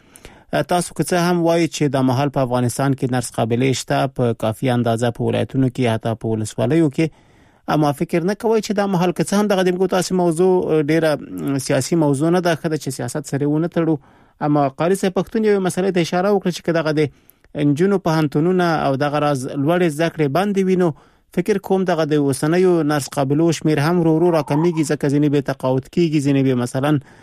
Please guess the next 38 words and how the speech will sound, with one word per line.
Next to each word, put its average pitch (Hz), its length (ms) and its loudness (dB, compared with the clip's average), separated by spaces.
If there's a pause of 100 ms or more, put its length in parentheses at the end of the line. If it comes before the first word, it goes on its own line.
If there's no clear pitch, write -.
(240)
نورو 156 200 4
مصروفیتونو 147 580 0
پسې 165 280 -4
ځي. 151 200 2 (800)
نو 131 80 4
ممکن 156 340 2
څو 175 160 2
کلونو 185 300 0
کې 151 360 0
د - 20 0
نرس 135 280 0
قابلو 139 320 -2
شمیر 147 260 0
هم 185 200 0
راکم 160 340 0
شي، - 140 -8
که - 120 -8
وضعیت 131 320 0
دغسې 143 340 -2
وي 127 120 -2
چې 135 160 -4 (500)
نجونې 131 420 0
له 139 80 2
دولسمه 135 440 0
ټولګیو 143 440 0
نه 139 40 0
پورته، 143 460 -2
له 135 100 0
شپږم 147 360 -2
ټولګۍ 147 240 2
نه 143 100 2
پورته 147 320 -2
زده 139 160 -2
کړې 143 120 -4
نشي 170 280 0
کولی. 151 400 0 (560)
نو 143 400 2
تاسو 196 300 -2